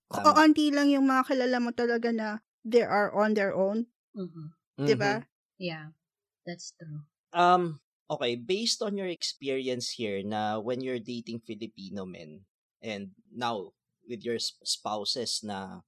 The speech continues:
Speaker 1: ibang lahi, sino ang mas marespeto sa babae? Mas marespeto sa inyo in that essence?
Speaker 2: Do you want me to answer that first, Lynette?
Speaker 3: Yes.
Speaker 2: I-, it's, um, a very tricky question for me kasi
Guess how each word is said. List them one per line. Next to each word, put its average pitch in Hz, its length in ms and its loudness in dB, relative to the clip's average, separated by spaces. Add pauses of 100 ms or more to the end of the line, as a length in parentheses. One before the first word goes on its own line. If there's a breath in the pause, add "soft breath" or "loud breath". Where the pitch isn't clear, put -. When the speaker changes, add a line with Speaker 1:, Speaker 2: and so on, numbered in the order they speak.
Speaker 1:
ibang 113 320 -8
lahi, 127 400 -4
sino 220 480 -6
ang 170 640 -8
mas 131 320 -6
marespeto 117 920 -6
sa 85 460 -6
babae? - 640 -16 (220)
Mas 147 260 -4
marespeto 143 560 -4
sa 123 160 -2
inyo 104 380 -10 (100)
in 110 220 -10
that 104 240 -4
essence? - 640 -14 (300)
Speaker 2:
Do 339 80 0
you 262 100 2
want 214 160 0
me 214 100 -4
to 220 140 -4
answer 196 320 -4
that 220 220 -12
first, 208 320 -6
Lynette? 185 340 -6 (380)
Speaker 3:
Yes. 220 340 -6 (380)
Speaker 2:
I-, 277 180 4
it's, - 260 0
um, 247 540 2
a 254 160 2
very 233 380 2
tricky 214 340 -4
question 196 540 -2
for 196 180 -4
me 196 180 -2
kasi 202 440 -2